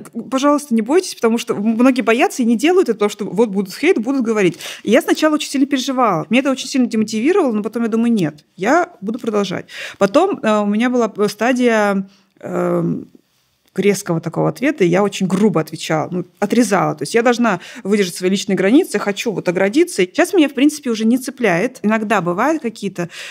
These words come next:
м, редкие случаи. Почему цепляет хейт чаще всего? Потому что ты себя чувствуешь неуверенно, ты не кон-, не до конца уверена в том, что ты делаешь.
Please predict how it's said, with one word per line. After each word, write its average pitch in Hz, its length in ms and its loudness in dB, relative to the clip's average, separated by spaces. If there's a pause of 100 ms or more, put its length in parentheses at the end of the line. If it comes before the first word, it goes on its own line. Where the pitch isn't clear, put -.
(140)
м, 190 240 2
редкие 196 440 2
случаи. 185 420 -4 (260)
Почему 285 300 4
цепляет 214 380 -4
хейт 165 240 -4
чаще 151 260 -6
всего? 151 300 -6
Потому 202 180 -4
что - 120 -10
ты 233 40 -6
себя 220 160 2
чувствуешь 277 420 -4
неуверенно, 208 380 2
ты - 160 -4
не 202 80 0
кон-, 208 160 -2 (100)
не 214 120 2
до 214 120 0
конца 226 440 0
уверена 254 360 2
в - 60 -8
том, 240 160 -6
что - 160 -14
ты 208 140 -12
делаешь. 175 500 -4